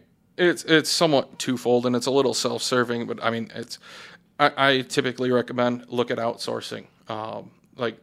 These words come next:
there's, there are, is absolutely certain cases where having an internal team makes sense. But in a lot of those cases, augmenting that internal team rather than doing full staffing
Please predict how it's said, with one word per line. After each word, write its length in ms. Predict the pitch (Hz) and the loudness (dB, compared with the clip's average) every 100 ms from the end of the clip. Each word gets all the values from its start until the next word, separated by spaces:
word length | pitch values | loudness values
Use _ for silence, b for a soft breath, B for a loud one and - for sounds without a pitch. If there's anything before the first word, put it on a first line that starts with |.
| - | -2
there's, 260 | 131 135 123 | 0 0 0
there 200 | 131 135 | 2 6
are, 140 | 147 | 6
is 300 | 123 123 123 | 4 -2 -4
absolutely 760 | 127 127 - 135 139 - 131 123 | -2 -2 -2 0 0 0 -2 -2
certain 340 | - 143 127 | 0 0 0
cases 540 | - 117 113 127 120 120 | -6 -6 -6 -6 -6 -2
where 320 | 117 113 - | 0 0 -2
having 300 | - 120 123 | -4 -2 -2
an 100 | 120 | -4
internal 360 | 113 120 113 107 | -4 -4 -6 -6
team 240 | 113 110 | -10 -6
makes 260 | 113 104 - | -6 -6 -8
sense. 380 | 117 104 - _ B B B B B | -8 -10 -18 _ B B B B B
But 240 | 127 127 | 2 2
in 100 | 127 | 2
a 80 | 120 | -2
lot 240 | 117 123 143 | -2 2 2
of 80 | |
those 220 | 127 120 - | 4 2 -2
cases, 720 | 113 110 - 117 110 - _ _ b b b b | -6 -6 -8 -8 -8 -10 _ _ b b b b
augmenting 680 | 123 143 156 151 113 123 110 | 2 4 4 -2 -2 -6 -6
that 240 | 110 101 | -6 -8
internal 360 | 113 - 117 107 | -12 -6 -6 -6
team 260 | - 110 117 | -12 -10 -2
rather 240 | 123 120 | 0 0
than 200 | 117 113 | -4 -4
doing 260 | 123 120 107 | -4 -4 -4
full 260 | - 123 | -2 -2
staffing 640 | - - 110 113 139 139 | 0 -4 -6 -6 -6 -6